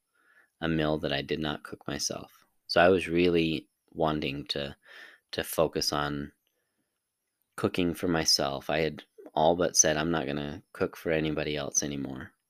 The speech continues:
'cause I had done some private chef stuff and some catering gigs and, and different things that it's like, and that might have been one of my, one of my catalysts, if you will. In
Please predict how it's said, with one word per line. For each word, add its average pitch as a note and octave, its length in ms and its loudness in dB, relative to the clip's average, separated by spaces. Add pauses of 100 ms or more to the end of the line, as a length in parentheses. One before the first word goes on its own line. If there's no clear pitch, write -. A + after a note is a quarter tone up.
(120)
'cause - 180 -4
I D2 120 0
had D#2 160 -8
done D2 220 -4
some D#2 180 -6
private D2+ 320 -4
chef - 260 -4
stuff - 360 -6 (100)
and C#2+ 200 -12 (580)
some E2+ 180 -6
catering E2 540 -2
gigs D2+ 480 -2
and, C#2+ 320 -8
and D#2 160 -6
different - 280 -8
things D3+ 320 -6
that - 120 -8
it's - 180 -6
like, C3+ 240 -6 (1500)
and D#2+ 520 0
that E2+ 200 6
might F#2 160 6
have D#2+ 120 4
been D#2+ 360 0
one E2 240 4
of E2 60 4
my, D#2+ 480 2 (840)
one F#2 160 2
of F2 60 4
my E2 160 2
catalysts, E2 840 2
if - 200 -10
you D#2+ 100 -2
will. D#2 340 -2 (420)
In D#2 440 0